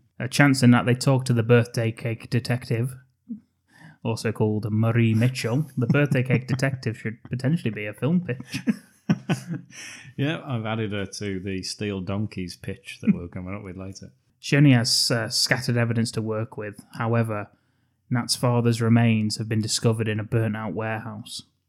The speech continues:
Speaker 1: Uh, because he was homeless, it was assumed that he'd been squatting when the place had burned down
Speaker 2: Ugh.
Speaker 1: with him inside. <laughs>
Speaker 2: Ah, so he got burnt to death mid-squat.
Speaker 1: Yeah.
Speaker 2: Oh, that's the last thing you want.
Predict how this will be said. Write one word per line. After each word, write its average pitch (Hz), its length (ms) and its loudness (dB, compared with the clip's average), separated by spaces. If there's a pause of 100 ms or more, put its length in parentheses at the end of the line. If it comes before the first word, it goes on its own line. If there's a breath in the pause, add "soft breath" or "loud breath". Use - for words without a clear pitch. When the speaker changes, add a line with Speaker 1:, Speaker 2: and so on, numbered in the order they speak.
(120)
Speaker 1:
Uh, 113 120 -2
because 139 240 4
he 135 60 6
was 123 120 4
homeless, 123 400 6
it - 60 -2
was 113 100 -6
assumed 117 400 4
that 110 60 0
he'd 110 160 -2
been 110 140 -4
squatting 107 680 -6
when 110 140 -8
the 110 60 -6
place 110 300 -8
had 107 160 -12
burned 107 300 -6
down 107 320 -10 (160)
Speaker 2:
Ugh. 190 280 -6
Speaker 1:
with 117 160 -6
him 110 200 -2
inside. 117 520 0
<laughs> - 60 0
Speaker 2:
Ah, 160 540 4
so 113 280 0 (120)
he 147 80 4
got 135 180 4 (100)
burnt 127 260 4
to 117 100 0
death 127 240 2
mid-squat. 107 720 -2 (160)
Speaker 1:
Yeah. 135 340 0 (140)
Speaker 2:
Oh, 95 480 -4
that's 95 240 -6
the 85 340 -12
last 117 280 -6
thing 92 120 -6
you 80 140 -10
want. 82 240 -14